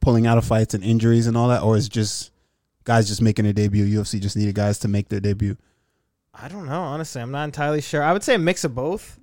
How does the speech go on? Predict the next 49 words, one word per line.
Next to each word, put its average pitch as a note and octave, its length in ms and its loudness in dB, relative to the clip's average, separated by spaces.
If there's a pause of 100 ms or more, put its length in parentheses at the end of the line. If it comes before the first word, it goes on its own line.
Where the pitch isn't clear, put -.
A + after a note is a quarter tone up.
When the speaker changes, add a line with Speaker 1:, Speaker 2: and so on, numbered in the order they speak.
Speaker 1:
Yeah. G#2+ 360 2
Speaker 2:
to C#3+ 80 -14
be D3 100 -8
honest, F3+ 440 -4
just D#3 180 -4
'cause D#3 120 -6
we've D3+ 100 -2
probably D3+ 200 0
seen D3 200 -4
that D3 80 -2
in C#3 60 -6
the B2+ 60 -8
past. C#3 580 -4 (320)
But D3 140 0
I D3 60 2
think D#3+ 300 -4
it - 100 -6
was D3 140 -4
just C#3+ 200 -8
a C#3 40 -2
card C3 300 -8
that A#2 260 -12
a, C3+ 100 -12 (200)
a C3+ 60 -16
decent C3 400 -10
guy, A2 140 -10
amount A2+ 280 -14
of A2+ 60 -16
guys G#2 180 -14
were A2 80 -20
making G#2 200 -20
debuts. F2+ 500 -20 (1200)
Speaker 1:
All C#3 60 -2
right. C3 200 -4 (160)
Speaker 2:
I C#3 60 -10
mean, C3+ 340 -10 (680)
um, G#2+ 580 -10 (100)
Speaker 1:
Kimura C#3+ 360 4
says B2+ 260 2
twenty C#3+ 420 2
pullouts B2+ 480 2
in G#2 80 -2
twenty A2 220 2
twenty-two. G#2 400 0
I A2 80 2
don't A#2 80 2
know A#2 120 4
how A2 180 4
fact G#2+ 320 -2